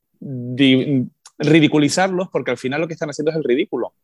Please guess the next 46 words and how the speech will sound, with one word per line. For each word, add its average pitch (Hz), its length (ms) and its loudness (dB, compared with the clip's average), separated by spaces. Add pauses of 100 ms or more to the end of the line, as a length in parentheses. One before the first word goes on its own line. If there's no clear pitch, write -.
(760)
Y 135 140 4
creo 165 260 6
que 123 100 2
dentro 147 280 2
de 110 80 2
quince 147 280 0
años, 139 300 0
cuando 110 340 0
la 110 120 2
gente 135 260 -4
que 165 120 2
hoy 160 260 2
dice 147 560 -4
los 139 160 -2
votos 151 320 2
y - 20 -4
tal 139 140 -2
y 135 40 -2
cual, 127 200 0
y 113 60 0
vean 143 240 0
un 165 100 -6
poco, 120 480 -2 (340)
porque 123 240 0
donde 120 220 2
han 143 80 0
llegado 160 220 4
a - 20 2
gobernar, 156 540 -4 (200)
eh, 120 440 0
cuando 113 140 0
se 127 100 -6
han 123 40 -2
dado 139 160 2
cuenta 135 160 0
que 117 80 -2
hay 113 60 -2
que 135 60 -2
trabajar 127 280 -2
y 107 60 0
que 110 60 -2 (180)
hay 120 80 -2
que - 80 -8
tener 139 180 -2
medidas, 127 400 2 (240)
ah, - 120 -2